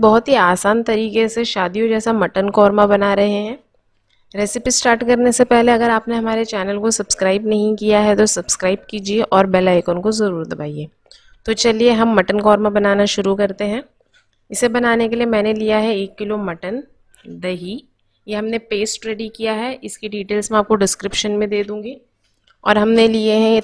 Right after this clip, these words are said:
तीन बड़े कटे हुए प्याज, धनिया पाउडर, नमक, चिल्ली पाउडर, हल्दी, गरम मसाला, जिंजर गार्लिक पेस्ट और काजू का पेस्ट। तो हम इस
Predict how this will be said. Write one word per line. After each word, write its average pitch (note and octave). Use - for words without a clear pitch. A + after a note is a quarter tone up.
तीन G#3+
बड़े G3+
कटे G3+
हुए G#3
प्याज, G3+
धनिया F#3+
पाउडर, G3+
नमक, F3+
चिल्ली F#3+
पाउडर, G3
हल्दी, F3+
गरम F3+
मसाला, F#3+
जिंजर F#3
गार्लिक F#3+
पेस्ट A#3
और G#3+
काजू F3
का D3
पेस्ट। -
तो G#3+
हम A3
इस A#3